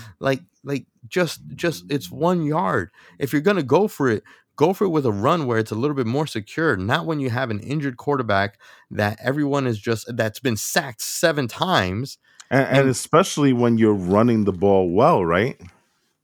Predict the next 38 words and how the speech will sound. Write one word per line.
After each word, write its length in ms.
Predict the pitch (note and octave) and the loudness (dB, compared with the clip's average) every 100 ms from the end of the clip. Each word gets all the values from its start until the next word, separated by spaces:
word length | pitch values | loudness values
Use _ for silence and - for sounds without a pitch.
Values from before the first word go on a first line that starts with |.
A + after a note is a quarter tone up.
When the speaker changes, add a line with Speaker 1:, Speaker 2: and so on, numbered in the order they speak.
| _ _ _ | _ _ _
Speaker 1:
Yeah, 520 | A2+ F#3 C4 A3 A2+ | -8 -4 -2 0 0
exactly. 460 | - C3+ E3+ F3+ C#3+ | -2 0 2 0 0
They 100 | C3+ | 0
were 120 | B2 | 0
running 260 | A#2+ A#2+ A2+ | 0 0 0
it 100 | A2 | -4
so 240 | - A2+ | -2 -2
well. 200 | G2+ G2 | -2 0
They 100 | A2 | 2
were, 200 | B2 B2 - - - | 2 0 -4 -18 -10
they 140 | B2+ D3+ | -2 0
were, 220 | D3+ C3 | 0 -2
they, 280 | A#2+ C#3 - - | 0 -2 -4 -12
they 180 | B2 D3 | -2 -2
practically 640 | B2+ - D#3 - - C#3 | -2 -6 -6 -6 -8 -8
seemed 420 | A#2 - C3 A#2 - | -6 -6 -4 -6 -8
unstoppable 880 | A2 A#2+ A2 - - G2+ G2+ G2+ F#2 | -6 -4 -4 -8 -8 -8 -8 -10 -8
with 140 | F#2+ | -8
the 80 | F2+ | -6
run 200 | F2+ F2+ | -6 -6
play. 260 | F#2+ D2 D2 - - - - - | -8 -12 -12 -18 -20 -20 -20 -4
And 260 | A#2+ A#2 | 0 0
they, 100 | A2+ | 0
he 240 | A#2+ A2 C3 | -2 -2 -4
decides 420 | D3 - C#3 B2 | -4 -4 -4 -4
for 140 | - | -2
the 140 | A2+ G2 | -2 -4
final 560 | - A2+ B2 E3 E3 | -6 -6 -4 -2 -4
play, 340 | C#3+ - C3 F2 | -4 -4 -2 -2
the, 160 | F#2+ | -2
this 400 | G#2 - G#2 A2 | -4 -4 -8 -6
is 100 | G3+ | -6
the 120 | D3 C3+ | -4 -6
play 300 | - C3 C3 | -4 -4 -2
that's 180 | G#2+ | -4
gonna 220 | - A2 G2 | -4 -6 -4
ri-, 280 | G2+ G2 G2+ | -4 -4 -4
that 180 | G#2+ | -6